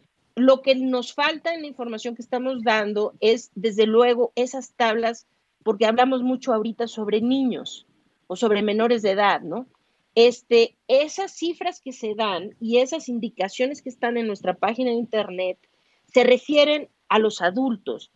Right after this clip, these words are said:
Como adultos, en realidad, podríamos hablar de cualquier persona mayor a trece años, ¿no? Que ya podríamos más o menos ver dentro de esos mismos parámetros,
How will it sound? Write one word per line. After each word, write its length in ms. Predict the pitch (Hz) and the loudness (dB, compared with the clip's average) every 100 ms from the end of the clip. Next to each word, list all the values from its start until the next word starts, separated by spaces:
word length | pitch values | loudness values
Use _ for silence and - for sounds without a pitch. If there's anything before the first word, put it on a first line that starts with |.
| _ _ _ _ _ | _ _ _ _ _
Como 280 | 277 277 285 | 2 4 2
adultos, 520 | 302 359 359 392 - | 4 0 0 -8 -6
en 140 | 254 | -6
realidad, 520 | 240 240 262 277 311 - | -4 -4 -2 -2 -2 -8
podríamos 560 | - 269 285 294 311 - | -10 -8 -4 -6 -6 -6
hablar 400 | 220 247 254 269 | -4 -2 -4 -4
de 160 | 214 247 | -4 -2
cualquier 380 | 240 240 269 269 | -2 -4 -6 -6
persona 640 | 285 262 277 269 269 277 _ _ _ | -8 -8 -4 -2 -4 -10 _ _ _
mayor 480 | 226 240 247 277 269 | 0 0 2 2 2
a 120 | 214 220 | 0 -4
trece 480 | - 240 240 202 | -4 -4 -4 -6
años, 540 | 185 165 123 _ _ _ _ | -2 -4 -6 _ _ _ _
¿no? 220 | 185 247 _ _ _ | -8 -8 _ _ _
Que 140 | 214 | 2
ya 160 | 220 247 | 4 2
podríamos 600 | 254 247 233 247 240 220 | 4 0 2 0 -2 -4
más 260 | 202 214 240 | -4 -6 -6
o 40 | |
menos 320 | 214 208 208 | -8 -4 -6
ver 280 | 190 208 208 | -2 0 0
dentro 380 | 185 180 - 180 | -2 -4 -4 -4
de 80 | 190 | -4
esos 240 | 196 185 | -4 -8
mismos 380 | 190 175 185 165 | -8 -10 -10 -10
parámetros, 680 | - 147 156 131 - - | 0 2 2 0 -16 -20